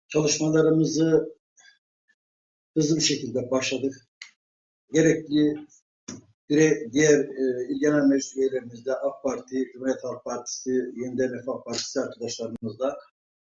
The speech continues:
<clears throat> bir uyum içerisinde Yozgat'ımıza, Yozgat'ımıza hizmet etmek için il genel meclisi olarak, e, çalışmaları hızlı bir şekilde yapıyoruz, yapmaya da devam edeceğiz. Bu senenin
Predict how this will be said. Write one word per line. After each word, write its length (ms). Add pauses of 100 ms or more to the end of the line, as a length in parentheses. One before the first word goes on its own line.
(300)
<clears throat> 360
bir 300
uyum 420
içerisinde 720
Yozgat'ımıza, 760
Yozgat'ımıza 720
hizmet 340
etmek 320
için 380 (400)
il 200
genel 240
meclisi 460
olarak, 560
e, 40 (960)
çalışmaları 680
hızlı 240
bir 80
şekilde 600 (260)
yapıyoruz, 540
yapmaya 340
da 120
devam 340
edeceğiz. 540 (800)
Bu 320
senenin 600